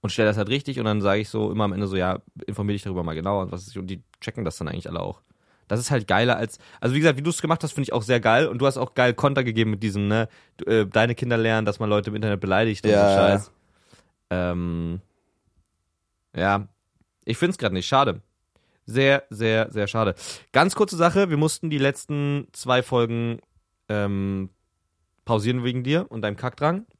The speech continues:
Speaker 1: Und jetzt ist es bei mir soweit. Ich muss un-, unglaublich doll scheißen. Wir müssen einfach kurz den Cut machen.
Speaker 2: Okay, darf ich ganz kurz vorher pissen gehen? Und dann kannst du scheißen gehen, weil
Speaker 1: Okay.
Speaker 2: ich muss wirklich pissen.
Speaker 1: Dann
Speaker 2: Okay,
Speaker 1: mach so,
Speaker 2: bis
Speaker 1: okay.
Speaker 2: gleich. Arsch ist frisch geleert, Schwanz ist leer, wir sind wieder
Speaker 1: Oh,
Speaker 2: drin.
Speaker 1: geil, wir sind drin.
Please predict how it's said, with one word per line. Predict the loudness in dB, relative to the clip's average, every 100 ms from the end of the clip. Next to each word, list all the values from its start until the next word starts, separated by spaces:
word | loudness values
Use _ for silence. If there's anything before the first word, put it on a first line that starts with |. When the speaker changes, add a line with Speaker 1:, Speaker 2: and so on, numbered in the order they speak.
| _ _ _ _ _ _ _ _ _ 0
Speaker 1:
Und | 2
jetzt | 2
ist | -2
es |
bei | -2
mir | -2
soweit. | -2 -4 -6
Ich | -8
muss | -4
un-, | 0 -2 2
unglaublich | 4 4 2 2 0
doll | -4
scheißen. | -2 -4 -2 -8
Wir | -2
müssen | 0 2
einfach | 0 0
kurz | -2 -6
den | -4
Cut | -4 -4
machen. | -4 -6 _ _ _ _ 2
Speaker 2:
Okay, | 2 6 4 6
darf | 4
ich | 4
ganz | 4 4
kurz | 4 2
vorher | 2
pissen | 4 2 4
gehen? | 2 0 -4 _
Und | 0
dann | 2
kannst | 2 0
du |
scheißen | 0 2 2
gehen, | 2
weil | 4
Speaker 1:
Okay. |
Speaker 2:
ich | 4
muss | 2
wirklich | 2
pissen. | 0 0
Speaker 1:
Dann | 2
Speaker 2:
Okay, | 2
Speaker 1:
mach | 2
so, |
Speaker 2:
bis | 4
Speaker 1:
okay. | 6
Speaker 2:
gleich. | 6 4 _ 4
Arsch | 6 6
ist | 2
frisch | 2 2 4
geleert, | 6 8 8
Schwanz | 6 4 6
ist | 6
leer, | 6
wir | 6
sind | 6
wieder | 4
Speaker 1:
Oh, | 6
Speaker 2:
drin. | 6 6
Speaker 1:
geil, | 4 4
wir | -2
sind | -4 -4
drin. | -4 -4